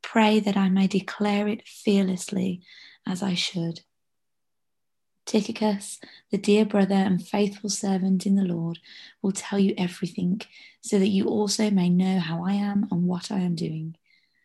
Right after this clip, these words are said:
I am sending him to you for this very purpose, that you may know how we are, and that he may encourage you. Peace to the brothers and sisters, and love with faith from God the Father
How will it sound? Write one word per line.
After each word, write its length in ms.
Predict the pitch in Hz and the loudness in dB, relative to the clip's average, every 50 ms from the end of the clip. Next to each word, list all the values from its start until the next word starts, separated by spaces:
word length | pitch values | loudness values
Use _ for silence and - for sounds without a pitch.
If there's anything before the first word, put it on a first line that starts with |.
| _ _ _ _ _ - | _ _ _ _ _ -2
I 60 | 202 202 | 4 6
am 100 | 202 196 | 6 6
sending 460 | 202 - 214 214 214 208 208 214 202 | 6 4 4 4 6 6 6 6 6
him 160 | 202 208 208 | 6 6 4
to 160 | 196 - - | 2 2 0
you 300 | 180 175 175 185 180 175 | 2 2 2 2 0 0
for 140 | - - 180 | -2 -4 -4
this 260 | 175 165 165 - - _ _ - | -4 -4 -6 -8 -14 _ _ 0
very 320 | 196 190 185 185 190 185 | 2 2 4 4 2 2
purpose, 760 | 180 - - 185 175 175 165 - - - 165 165 - - - _ _ - - - - - _ - | 2 0 -4 -2 -2 -2 -4 -6 -8 -10 -8 -8 -12 -16 -18 _ _ -20 -20 -20 -20 -18 _ -2
that 80 | 220 | 0
you 220 | 214 196 214 214 208 | 4 6 6 6 6
may 200 | 202 208 208 202 | 6 6 8 8
know 300 | 190 185 180 180 185 175 | 8 8 6 4 4 2
how 220 | - - 185 180 | 0 0 0 2
we 180 | 180 180 165 156 | 2 2 0 0
are, 240 | 156 160 160 165 - _ - - - - - - | -4 -6 -10 -10 -12 _ -20 -20 -20 -20 -12 -2
and 100 | - 180 | 2 2
that 100 | 175 - | 2 2
he 340 | - - - 226 208 185 185 | 0 -2 0 2 2 4 2
may 200 | 180 180 180 180 | 2 2 2 2
encourage 640 | 175 180 175 180 - - 175 170 175 170 - - - | 4 4 2 2 0 -4 -2 -2 -2 -4 -4 -4 -2
you. 280 | 180 175 175 175 180 _ _ _ _ _ _ _ _ _ _ _ _ _ _ _ _ _ _ _ _ _ _ _ - | -2 -2 -4 -6 -10 _ _ _ _ _ _ _ _ _ _ _ _ _ _ _ _ _ _ _ _ _ _ _ -12
Peace 540 | - - 220 220 220 220 220 220 - - - | 0 4 4 4 4 4 0 -4 -8 -12 -10
to 140 | - - 196 | -4 -2 0
the 80 | 196 | 0
brothers 480 | 190 - - 202 202 196 208 202 196 - | 0 0 2 2 2 2 0 -2 -2 -2
and 140 | 208 202 196 | 0 0 0
sisters, 680 | 202 202 165 - - - - 190 180 170 175 - - _ _ _ - - - _ _ - | 0 -2 -6 -6 -10 -10 -8 -8 -6 -6 -8 -10 -12 _ _ _ -20 -20 -20 _ _ 0
and 240 | 202 196 196 202 196 | 4 6 6 8 6
love 360 | 208 214 214 214 214 208 - | 6 4 4 2 0 0 -2
with 220 | - 202 208 202 202 | 0 0 0 0 0
faith 500 | - - - 196 185 185 175 180 - - | -6 -6 -4 -2 -2 -2 -2 -4 -10 -20
from 280 | - - - 180 180 | -12 -8 -2 -2 -2
God 260 | 180 - 196 196 196 | 0 0 0 -2 0
the 100 | - 202 | -4 -8
Father 540 | 190 - - 180 175 175 175 - 180 175 175 | -8 -6 -6 -6 -6 -6 -4 -4 -4 -4 -4